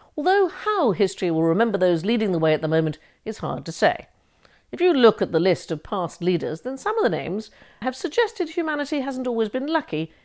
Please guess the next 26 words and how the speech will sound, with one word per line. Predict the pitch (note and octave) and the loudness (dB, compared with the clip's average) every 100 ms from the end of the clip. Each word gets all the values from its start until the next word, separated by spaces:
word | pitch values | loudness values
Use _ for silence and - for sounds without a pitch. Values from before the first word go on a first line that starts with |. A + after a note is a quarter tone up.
| _ - | _ -6
in | C4 | -4
who's | G#3 E3 D3+ | -2 -2 -2
been | - C#3 | -4 -6
in | D3 E3+ | -6 -6
charge. | - B3+ - - - - _ _ - | -2 -2 -2 -12 -18 -20 _ _ -6
There | C#3+ | -4
was, | A#2 B2+ | -4 -12
for | - | -12
example, | C#3+ D3 C3+ E3+ | -8 -6 -4 -4
Hakim | F3+ F3 G3+ G3+ | -2 -2 -2 0
the | C4+ | 0
Mad, | F#4 A3+ - - - F3+ | 0 0 -4 -14 -14 -2
ruler | E3+ E3 A3+ | 0 2 0
of | C4 | -2
Egypt, | E4+ - C3+ - _ _ | -4 -4 -10 -14 _ _
Selim | - A4 F#4+ F4+ D#4+ | -4 2 4 2 0
the | |
Grim, | A#3+ B3+ A3 D3+ C#3+ C#3+ _ _ _ - | 0 4 4 4 -2 -6 _ _ _ -6
Sultan | - F3+ F#3 | 0 0 0
of | A#3+ - | -6 -2
Turkey, | D#4+ G#3 E3+ D#3 _ - | -2 -2 -4 -6 _ -4
Ethelred | G#3 A3 G3+ G3 F3+ | -2 0 2 2 2
the | F#3 | 2
Unready, | F3+ F3+ F#3 F#3+ C4 - | 2 2 2 2 -6 -2
Otto | A#3+ E4+ E4+ | -2 0 -4
the | D#4+ | -4